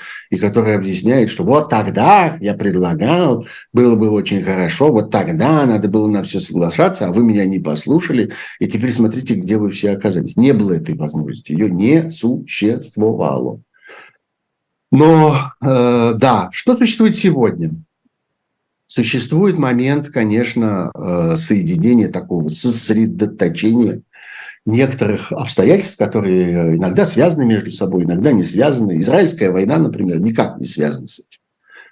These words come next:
Она не была, э, спровоцирована украинской. Э, несомненно, в, э, этом кризисе, в этом конфликте есть российская роль, есть роль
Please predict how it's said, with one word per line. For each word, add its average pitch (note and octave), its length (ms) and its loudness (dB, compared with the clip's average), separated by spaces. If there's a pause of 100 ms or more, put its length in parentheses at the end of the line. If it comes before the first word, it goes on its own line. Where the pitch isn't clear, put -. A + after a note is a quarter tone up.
Она B2+ 320 0
не A#2+ 120 4
была, A2 540 0 (400)
э, G2 880 -2
спровоцирована A#2 840 0
украинской. F2+ 680 -6 (520)
Э, F#2+ 140 0
несомненно, A2+ 840 2
в, F2+ 800 0
э, D2+ 80 2
этом E2+ 260 0
кризисе, A2+ 500 -2
в D#2+ 80 0
этом E2+ 240 -2
конфликте F2 520 -4
есть G2 540 -2
российская E2 640 -2
роль, F#2 320 0 (480)
есть A2 460 0
роль F#2+ 400 0